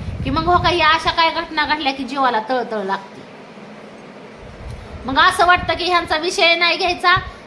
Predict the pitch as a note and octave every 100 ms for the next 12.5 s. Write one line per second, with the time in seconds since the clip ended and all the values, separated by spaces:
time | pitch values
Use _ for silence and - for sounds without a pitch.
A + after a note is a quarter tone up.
0 | - D4 D4+ D4 E4 D#4+ D#4 E4 E4+ E4
1 | D#4+ C#4+ F4+ E4 D4+ D4 C4+ D#4+ D4 C#4+
2 | D4 C#4 B3+ C4+ B3+ G#3+ E3+ - - -
3 | - B3 D4+ E4+ C4+ F4 F4+ E4+ E4 D#4+
4 | D#4+ D#4+ E4 D#4+ D#4 F4 F4 F4 F4+ D#4
5 | D4 D4+ C4 E4 D4+ D#4 D4 A3+ A3 G3
6 | G3+ G3+ - - - G3+ C#4+ C#4+ C#4 C4+
7 | C#4 A3+ - G#3+ G#3 G3+ - - - G3+
8 | A#3 C4+ C4+ C4+ A3+ A3+ C#4+ D4+ D4+ D#4+
9 | D4 D4 C#4+ D#4 C#4 C#4 C#4 C#4 - -
10 | - - A3+ C4+ A#3+ A#3 G3+ E3+ A#3+ D#4
11 | C#4 D#4+ D4+ C#4+ D4 C#4+ C#4 C4 B3+ B3+
12 | B3+ A#3+ A#3+ A#3+ A#3